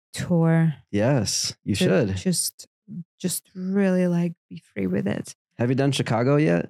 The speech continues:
Speaker 1: No.
Speaker 2: There's a big Russian community out there.
Speaker 1: Really?
Speaker 2: Yeah, it's a big
Speaker 1: The,
Speaker 2: city.
Speaker 1: the funny thing that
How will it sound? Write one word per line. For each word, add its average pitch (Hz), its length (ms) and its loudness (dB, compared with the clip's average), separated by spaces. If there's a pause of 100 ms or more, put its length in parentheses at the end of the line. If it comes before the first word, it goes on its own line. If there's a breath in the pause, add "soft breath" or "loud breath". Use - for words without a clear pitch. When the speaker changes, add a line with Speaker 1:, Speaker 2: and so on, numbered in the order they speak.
(160)
Speaker 1:
No. 208 640 2
Speaker 2:
There's 156 160 2
a 151 40 2
big 117 280 0
Russian 113 260 0
community 104 400 0
out 95 140 -2
there. 98 360 -4 (140)
Speaker 1:
Really? 196 580 2
Speaker 2:
Yeah, 98 400 0
it's 104 120 -6
a - 20 -2
big 123 160 0
Speaker 1:
The, - 40 -8
Speaker 2:
city. 95 400 -2
Speaker 1:
the 240 120 -2
funny 370 360 0
thing 226 360 2
that 190 160 0